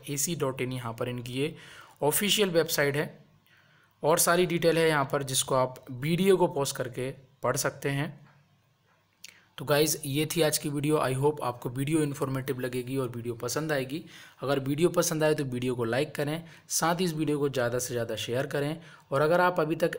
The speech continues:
एग्री मंत्रा चैनल पर नए थे, यानी आपने अभी तक एग्री मंत्रा चैनल को सब्सक्राइब नहीं किया है, तो हमारे साथ जुड़ सकते हैं, हमारे चैनल को आप सब्सक्राइब कर सकते हैं।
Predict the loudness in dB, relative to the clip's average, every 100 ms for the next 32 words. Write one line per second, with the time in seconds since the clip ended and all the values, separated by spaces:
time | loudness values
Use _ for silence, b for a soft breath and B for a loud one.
0 | -4 -2 0 0 2 2 2 -2 -2 -2
1 | 0 0 -2 -4 -4 -2 -2 -4 -4 -4
2 | -4 -4 -4 -4 -2 -2 0 0 0 0
3 | -4 -4 -6 -8 -6 -8 -6 -6 -6 -2
4 | -2 0 -4 -4 -6 -8 -10 -10 -14 -6
5 | -4 -2 -6 -6 -6 -4 -6 -8 -10 -10
6 | -10 -12 -10 -12 -10 -10 -6 -4 -2 -4
7 | -6 -8 -8 -10